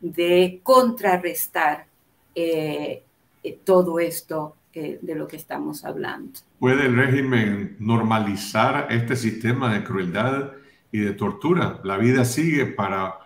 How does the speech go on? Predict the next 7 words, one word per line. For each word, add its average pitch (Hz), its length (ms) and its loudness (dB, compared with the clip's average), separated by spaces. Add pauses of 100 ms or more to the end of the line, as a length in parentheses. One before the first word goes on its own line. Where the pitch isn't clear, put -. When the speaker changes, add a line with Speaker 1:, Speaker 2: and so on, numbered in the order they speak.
(140)
Speaker 2:
otras 127 360 2
personas 139 480 -4
que 107 120 -4
no 117 100 2
están 117 260 0
siendo 127 400 0
directamente 123 1160 -2